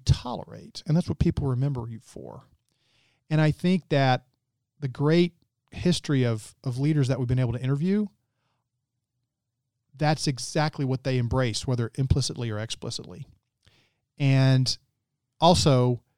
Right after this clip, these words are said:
these great leaders leave their ego at the door. Uh, I think the podcast has reminded me,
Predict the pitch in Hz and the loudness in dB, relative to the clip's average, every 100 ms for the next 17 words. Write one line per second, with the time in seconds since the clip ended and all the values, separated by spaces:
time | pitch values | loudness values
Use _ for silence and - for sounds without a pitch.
0 | _ - 160 170 156 147 147 131 117 - | _ 0 2 2 2 2 4 2 0 -6
1 | _ 135 151 160 131 131 - 127 123 113 | _ -4 0 0 0 -2 0 0 0 -2
2 | 113 113 101 - _ _ _ _ _ _ | -6 -10 -12 -16 _ _ _ _ _ _
3 | _ _ _ _ _ 131 120 113 104 _ | _ _ _ _ _ -4 -2 -2 -6 _
4 | _ 139 - 180 - _ - 139 - 175 | _ -4 0 0 -2 _ -10 -2 2 2
5 | 175 156 151 139 - 131 127 127 113 - | 4 4 4 2 0 -2 0 0 -2 -6
6 | - _ _ _ - 143 147 143 127 143 | -10 _ _ _ 0 4 6 6 4 4
7 | 165 151 139 120 | 6 6 4 0